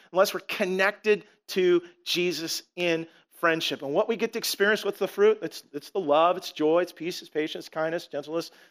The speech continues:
love, and self-control. Those are those fruits of the Spirit that we have. But Paul goes on,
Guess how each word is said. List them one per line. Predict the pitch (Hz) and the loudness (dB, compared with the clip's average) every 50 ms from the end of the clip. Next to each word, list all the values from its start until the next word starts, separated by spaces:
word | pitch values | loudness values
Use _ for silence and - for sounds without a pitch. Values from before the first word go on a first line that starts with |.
| _ _ | _ _
love, | - 151 160 | 2 2 2
and | 165 - | 2 0
self-control. | - 156 156 - - 156 - - 156 147 | 0 0 0 0 -4 -8 0 2 2 4
Those | 135 147 175 170 180 | 4 2 2 2 2
are | 202 | 4
those | 185 190 180 180 - - - - _ | 4 4 2 0 -4 -12 -20 -20 _
fruits | _ - 175 196 196 - | _ 2 2 4 4 2
of | 196 180 | 0 2
the | 165 185 | 2 0
Spirit | 170 - - - - 190 196 208 | 0 -2 -4 2 4 4 4 4
that | 202 175 | 4 0
we | 156 | 2
have. | 160 196 165 135 | 2 2 2 2
But | 170 - - | -2 -4 -6
Paul | - - 196 247 262 | -6 -4 -2 -2 2
goes | 220 220 180 - | 2 2 2 2
on, | 160 160 160 156 | 2 2 2 2